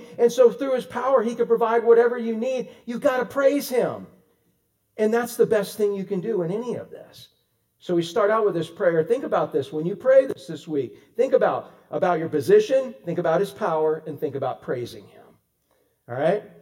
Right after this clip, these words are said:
Um, super quick. We'll hit this next part.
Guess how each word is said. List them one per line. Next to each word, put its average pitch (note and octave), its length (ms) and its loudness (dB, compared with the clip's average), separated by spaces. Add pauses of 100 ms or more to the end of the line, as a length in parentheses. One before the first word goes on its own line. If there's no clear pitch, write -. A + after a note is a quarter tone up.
(220)
Um, C#3 540 -4 (1800)
super D3 320 -12
quick. - 300 -10 (400)
We'll A2+ 180 -12
hit D3+ 140 0
this E3 160 -6
next C#3+ 240 -8
part. G#2+ 260 -10